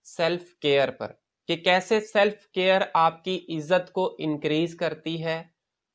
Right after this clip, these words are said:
कैसे आप इसे और ज़्यादा वैल्यूएबल बनते हो और कौन सी, कौन से स्टेप हैं सेल्फ केयर के। तो इन्हीं चीज़ों पर बात करेंगे, वीडियो को गौर से सुनना है, एंड तक भी देखना है, कमेंट्स भी लाजमी करने हैं।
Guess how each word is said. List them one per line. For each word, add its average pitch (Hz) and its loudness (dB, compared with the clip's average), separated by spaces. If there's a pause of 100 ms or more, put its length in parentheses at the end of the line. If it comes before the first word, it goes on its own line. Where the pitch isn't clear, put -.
(100)
कैसे 190 2
आप 180 6
इसे 196 -2
और 175 2
ज़्यादा 175 2
वैल्यूएबल 156 2
बनते 143 0
हो 170 0
और 180 2
कौन 180 2
सी, 196 -4
कौन 185 -2
से 196 -4
स्टेप 190 -2
हैं 202 -2
सेल्फ 190 -2 (120)
केयर 190 2
के। 160 -8 (1160)
तो - -12
इन्हीं 208 2
चीज़ों 208 0
पर 202 0
बात 165 4
करेंगे, 185 -2
वीडियो 165 -4
को 165 -4
गौर 139 -2
से 156 -10
सुनना 160 -4
है, 180 -8
एंड 160 -2
तक 175 -4
भी 170 -6
देखना 165 -2
है, 175 -6
कमेंट्स 170 -2
भी 175 0
लाजमी 160 4
करने 165 -2
हैं। 185 -6